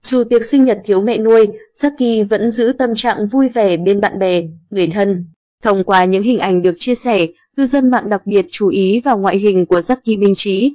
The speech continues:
con trai của Ngô Kiến Huy. Nhóc tí này được nhận xét sở hữu nhiều đường nét bảnh bao, điển trai giống bố. Nhiều người còn nhận xét Jacky Minh Trí là bản sao của ông bố nổi tiếng. Trước đó, câu chuyện tình ái của Ngô Kiến Huy và Thụy Anh,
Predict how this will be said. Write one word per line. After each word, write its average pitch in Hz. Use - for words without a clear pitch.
con 214
trai 202
của 185
Ngô 180
Kiến 175
Huy. 214
Nhóc 226
tí 208
này 185
được 175
nhận 196
xét 262
sở 180
hữu 233
nhiều 233
đường 175
nét 254
bảnh 180
bao, 208
điển 202
trai 196
giống 185
bố. 180
Nhiều 233
người 220
còn 208
nhận 214
xét 277
Jacky 269
Minh 208
Trí 196
là 277
bản 190
sao 202
của 185
ông 185
bố 175
nổi 220
tiếng. 190
Trước -
đó, 185
câu 277
chuyện 247
tình 202
ái 190
của 220
Ngô 214
Kiến 202
Huy 247
và 196
Thụy 202
Anh, 214